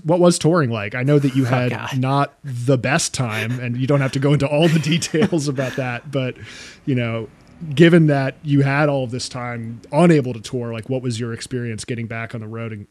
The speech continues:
Speaker 1: getting out and playing shows again?
Speaker 2: Uh, so we did a couple of tours last summer. First one was really good. We went to, we went to Chicago, up to Toronto, and back to Jersey. There was a couple of weeks. Um, had a great time.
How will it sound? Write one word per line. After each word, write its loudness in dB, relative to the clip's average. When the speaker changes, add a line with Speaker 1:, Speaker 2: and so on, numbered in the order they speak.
Speaker 1:
getting -8
out -10
and -12
playing -14
shows -10
again? -14
Speaker 2:
Uh, -4
so -2
we 2
did 2
a 2
couple -4
of -8
tours -6
last -4
summer. -8
First 0
one -2
was -6
really -2
good. 0
We -4
went -8
to, -8
we -6
went -6
to -14
Chicago, -2
up 0
to -10
Toronto, -2
and -8
back -6
to -8
Jersey. -4
There -4
was -6
a -4
couple -4
of -4
weeks. -4
Um, -4
had -2
a -8
great -2
time. -2